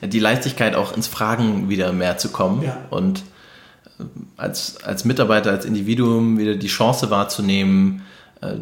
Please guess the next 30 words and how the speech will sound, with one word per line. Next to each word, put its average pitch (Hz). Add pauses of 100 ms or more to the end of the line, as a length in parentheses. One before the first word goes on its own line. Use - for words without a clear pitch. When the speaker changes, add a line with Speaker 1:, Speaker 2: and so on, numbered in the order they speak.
Speaker 1:
diese 104
Neugier 107
auszuleben, 110
Speaker 2:
Ja. 135
Speaker 1:
zu -
fragen, 104
„Darf 104
ich 127
mal, 107
kann 107
ich 117
mal?“ 101
Speaker 2:
Mhm. 139
Speaker 1:
Ja, 208
viele, 117
äh, 95 (180)
dumme 120
Fragen 110
zu -
stellen 92 (300)
Speaker 2:
Genau. 185
Speaker 1:
und, 104
Speaker 2:
Ja. 107
Speaker 1:
äh, 104 (280)
neugierig 113
zu -
bleiben 95
Speaker 2:
Und, -
Speaker 1:
dabei, -
Speaker 2:
und 98